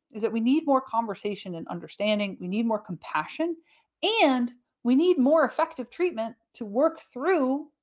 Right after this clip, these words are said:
whatever's going on with people. One of the ways that we could be doing that is through physical practice, and that's what this episode is about,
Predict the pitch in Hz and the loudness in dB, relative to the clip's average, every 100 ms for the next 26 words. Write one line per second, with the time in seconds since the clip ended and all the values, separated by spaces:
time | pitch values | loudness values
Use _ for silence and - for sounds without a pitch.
0 | _ 349 403 392 349 359 359 285 214 - | _ 0 2 4 6 6 6 4 0 -4
1 | - - _ _ _ _ _ _ _ _ | -10 -12 _ _ _ _ _ _ _ _
2 | _ _ 254 302 294 254 247 247 262 233 | _ _ 2 4 4 4 6 6 6 -2
3 | - 190 - 302 294 294 277 277 - - | -8 -2 -2 0 2 2 2 2 -2 -10
4 | 233 254 240 214 214 214 233 - 175 214 | -6 -6 -6 -2 2 2 2 -6 -4 0
5 | 254 262 233 233 226 208 226 202 170 165 | 0 0 -2 0 0 -2 -2 -2 0 8
6 | 233 359 | 10 8